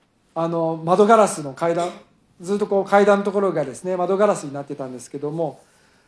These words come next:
その窓ガラスがですね、大きく波打つのをですね、目撃しました。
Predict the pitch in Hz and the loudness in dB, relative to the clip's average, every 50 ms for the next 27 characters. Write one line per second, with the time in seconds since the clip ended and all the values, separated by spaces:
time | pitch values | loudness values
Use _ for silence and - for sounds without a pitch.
0 | _ _ - - 185 190 190 190 185 185 180 190 196 190 208 208 196 170 - - | _ _ -4 -2 2 4 4 6 6 4 4 4 4 6 6 4 4 4 0 -4
1 | 143 139 127 127 120 - - 156 165 160 151 160 196 247 254 240 247 - - - | -8 -8 -8 -10 -12 -12 -8 -6 -4 -2 2 4 6 6 6 4 2 -4 -8 -8
2 | 165 151 151 147 151 175 185 190 190 196 190 196 - 185 160 135 120 117 117 113 | -6 -6 -4 -6 -6 -4 -4 -4 -4 -4 -6 -8 -12 -10 -10 -8 -10 -10 -14 -16
3 | 110 - - 175 180 185 196 208 202 - _ _ _ _ _ _ _ _ _ _ | -18 -12 -8 -6 -6 -6 -6 -8 -12 -16 _ _ _ _ _ _ _ _ _ _
4 | _ _ - 143 147 147 - - 170 156 165 160 - - - - 143 139 131 - | _ _ -12 -10 -10 -10 -8 -6 -2 -2 -2 -2 -4 -10 -12 -10 -10 -10 -10 -12
5 | - - 117 98 | -14 -18 -18 -18